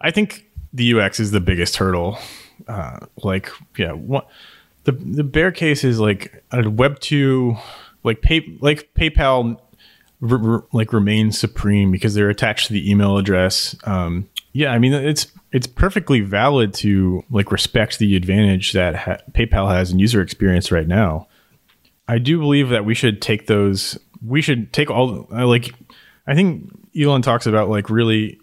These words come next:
learning a lot from his critics. I think in crypto, we can really learn a lot from our, our critics as well, even if they're, like, perennial haters, like,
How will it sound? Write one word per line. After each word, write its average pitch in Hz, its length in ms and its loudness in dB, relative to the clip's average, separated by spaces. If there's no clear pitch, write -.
learning 113 400 0
a 98 60 0
lot 95 280 0
from 101 160 2
his 95 160 2
critics. - 720 -2
I - 120 0
think - 400 -2
in 104 140 4
crypto, 107 340 0
we 98 160 2
can 98 180 2
really 87 440 2
learn 98 160 4
a 87 60 2
lot 87 180 0
from 98 180 0
our, 87 160 -2
our 101 100 -2
critics 95 340 -2
as 92 140 -2
well, 90 320 2
even 127 180 2
if 135 140 -2
they're, 123 180 2
like, 110 380 -4
perennial 123 500 2
haters, 107 640 0
like, 92 500 -2